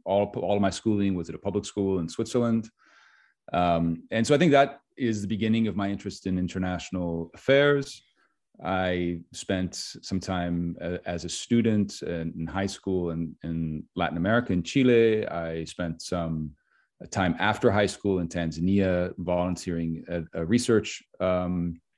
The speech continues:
facility in central Tanzania. And so I think that just shows you that I was, I, I was really interested in international relations and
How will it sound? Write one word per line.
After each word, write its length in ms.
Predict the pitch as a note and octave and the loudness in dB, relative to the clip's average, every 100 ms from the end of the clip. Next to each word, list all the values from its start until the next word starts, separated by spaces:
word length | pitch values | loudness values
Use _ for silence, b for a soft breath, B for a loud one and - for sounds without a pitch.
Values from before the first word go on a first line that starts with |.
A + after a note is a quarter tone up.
| _ - | _ -12
facility 640 | G#2+ A#2 G#2 F#2+ F#2 F2+ | -6 -2 0 0 -2 -4
in 100 | E2+ | -6
central 320 | F2 F#2+ - | -6 -4 -4
Tanzania. 680 | - F2+ E2 F#2 A2+ G#2+ G2+ b b b b - | -4 -4 -4 -2 2 2 0 b b b b -2
And 120 | B2 | 0
so 260 | B2+ D3+ C#3+ | 4 6 8
I 80 | C#3 | 6
think 180 | D#3 B2 | 4 4
that 240 | A#2+ - | 4 4
just 180 | B2 - | -4 2
shows 300 | B2 B2 - | 4 4 2
you 140 | A2 | -2
that 160 | G2+ G2+ | 0 0
I 60 | |
was, 300 | G2+ G2 - - - - - | -2 -4 -8 -16 -16 -4 2
I, 120 | B2+ | 4
I 100 | C3+ | 6
was 180 | C#3 C#3 | 8 8
really 160 | D#3 | 8
interested 360 | C#3 C3+ - A2+ | 6 2 0 0
in 100 | G#2+ | 2
international 920 | G#2+ - G#2 F#2+ - G2 F#2 E2+ E2+ | 0 0 0 0 -2 -4 -2 -4 -4
relations 640 | F#2 F#2+ B2+ B2 - G#2+ F#2+ | -2 4 4 2 0 -2 0
and 260 | F#2 F2 | -2 -4